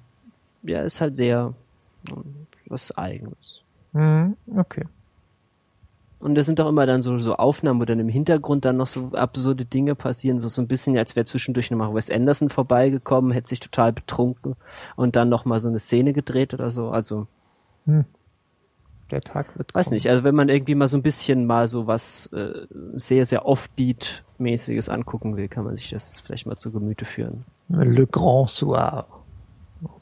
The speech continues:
Speaker 2: Im Original.
Speaker 1: Ah, oui, oui.
Speaker 2: Okay.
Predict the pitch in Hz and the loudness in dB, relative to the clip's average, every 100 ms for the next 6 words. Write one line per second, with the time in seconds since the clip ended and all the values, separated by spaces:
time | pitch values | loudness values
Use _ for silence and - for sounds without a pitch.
0 | _ - 151 135 139 131 92 92 92 87 | _ -10 -6 -4 -2 2 4 4 4 0
1 | 87 87 87 90 87 87 - - - _ | -4 -6 -6 -8 -8 -10 -10 -12 -16 _
2 | _ _ _ _ _ _ _ _ _ _ | _ _ _ _ _ _ _ _ _ _
3 | _ - - _ _ _ _ _ _ _ | _ -20 -20 _ _ _ _ _ _ _
4 | 160 208 269 | 0 0 0